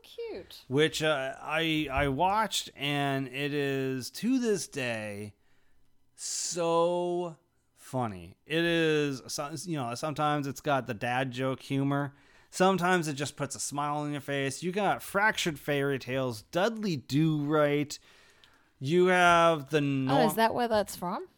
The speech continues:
Speaker 2: Yeah.
Speaker 1: Oh, okay.
Speaker 2: Yeah. You have the regular, uh, episodes with Rocky, Bullwinkle, and Boris and Natasha always being foiled in their weird Russian plots to, uh,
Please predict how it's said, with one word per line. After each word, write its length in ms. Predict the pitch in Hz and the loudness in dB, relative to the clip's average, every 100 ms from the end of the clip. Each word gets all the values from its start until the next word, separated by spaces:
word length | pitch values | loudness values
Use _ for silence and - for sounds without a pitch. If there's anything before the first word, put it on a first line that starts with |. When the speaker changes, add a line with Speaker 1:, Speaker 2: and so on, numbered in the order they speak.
| _ - | _ -6
Speaker 2:
Yeah. 220 | 127 156 | 2 8
Speaker 1:
Oh, 540 | 440 494 - - 302 453 | 12 12 10 -2 -8 -8
okay. 220 | - 208 | -8 -4
Speaker 2:
Yeah. 380 | 214 294 453 381 | 4 4 6 2
You 240 | 127 131 151 | 0 2 6
have 260 | 156 151 | 8 8
the 100 | 131 127 | 6 0
regular, 840 | 127 143 160 170 160 156 160 156 143 | 4 4 4 2 2 4 4 0 -2
uh, 240 | 151 139 | -2 -2
episodes 960 | 139 147 147 - 139 143 139 135 131 - - - - - | -2 -4 -6 -6 -2 0 0 0 -4 -8 -18 -20 -16 -2
with 400 | 123 160 170 131 | 4 4 4 2
Rocky, 440 | 143 151 147 147 | 2 4 2 0
Bullwinkle, 800 | 131 131 139 139 143 139 139 139 | 0 2 2 2 0 -2 0 0
and 240 | 123 120 - | 0 -4 -4
Boris 400 | 139 147 147 135 | -2 0 0 0
and 100 | 123 | -4
Natasha 920 | 113 - 156 151 147 156 147 143 143 | -4 0 2 2 0 -2 0 0 -2
always 360 | 127 143 147 127 | -4 -6 -6 -6
being 280 | 143 139 120 | -4 -4 -4
foiled 580 | - 131 131 135 135 | -2 2 4 6 4
in 180 | 127 123 | 2 0
their 260 | 131 135 123 - - - - | 0 0 -2 -8 -20 -20 -4
weird 580 | 143 160 160 156 151 127 - - | 0 2 4 2 2 -2 -10 -4
Russian 560 | 139 160 156 165 147 131 | 4 6 6 2 2 -2
plots 760 | - 139 147 147 - - - - _ _ - | -4 -2 0 -2 -6 -12 -12 -16 _ _ -4
to, 380 | 151 147 139 | 2 4 6
uh, 300 | 135 123 120 | 8 8 6